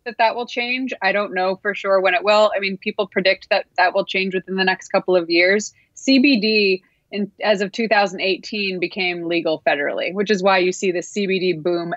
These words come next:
everywhere. So C B D from hemp, which just means point three percent T H C or less, is federally legal. Anything more, you have to get from a licensed dispensary, which will be different in every state. Some states have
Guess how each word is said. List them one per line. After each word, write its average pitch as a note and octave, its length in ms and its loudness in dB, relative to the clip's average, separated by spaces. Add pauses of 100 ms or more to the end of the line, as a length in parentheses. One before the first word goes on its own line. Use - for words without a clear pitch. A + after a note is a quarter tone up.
(140)
everywhere. D3+ 640 0
So G#3 140 0
C D4+ 320 4
B C#4+ 160 4
D A3 380 4 (440)
from A#3+ 320 2
hemp, G3 320 -4
which G3 160 -6
just G#3 220 -8
means F#3+ 200 -4
point A3 440 -2
three G#3+ 200 2
percent G3 440 0
T F#3 120 2
H F3+ 240 0
C F3+ 220 4
or G3 260 4
less, E3+ 380 4
is G3+ 360 -4
federally F3 520 -2
legal. - 380 -6 (420)
Anything A3+ 640 2
more, G3+ 480 4
you G3+ 120 -4
have F#3+ 280 -4
to G3+ 80 -6
get F3+ 200 -4
from F#3 140 -10
a F3+ 60 -8
licensed E3+ 420 -4
dispensary, E3+ 520 -6
which F3 160 -2
will F3+ 100 0
be F3 120 2
different F3+ 360 0
in F3+ 80 0
every E3+ 340 2
state. - 400 0
Some F#3+ 220 0
states F3+ 460 -2
have D#3+ 340 0